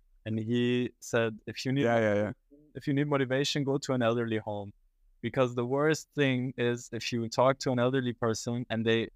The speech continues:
Speaker 1: have regrets about their life. So
Speaker 2: Yeah.
Speaker 1: I think a life well lived is,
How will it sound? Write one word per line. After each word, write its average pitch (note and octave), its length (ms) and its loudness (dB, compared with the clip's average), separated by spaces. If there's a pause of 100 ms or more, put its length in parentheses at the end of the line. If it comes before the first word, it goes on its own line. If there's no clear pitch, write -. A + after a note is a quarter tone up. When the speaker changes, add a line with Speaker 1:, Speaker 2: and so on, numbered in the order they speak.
Speaker 1:
have A#2 220 -2
regrets A#2 540 0
about G#2+ 260 -4
their G#2 140 0
life. G#2 300 0 (800)
So G#2+ 640 2 (560)
Speaker 2:
Yeah. G#2 260 2 (380)
Speaker 1:
I A#2 100 -2
think C3 260 0
a B2 60 2
life A#2+ 320 2
well B2+ 200 4
lived B2 320 2
is, A2+ 360 -4